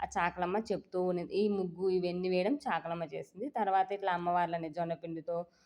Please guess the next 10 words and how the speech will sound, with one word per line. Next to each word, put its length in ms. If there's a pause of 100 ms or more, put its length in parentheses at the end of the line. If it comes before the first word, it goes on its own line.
(220)
ఆ, 100 (420)
దీంట్లో 260 (100)
చేశాం 320
కదా, 180
అవన్నీ 460
చేయడం 400
అనేది 200
నాతో 280
చేయించింది 560
అనమాట. 280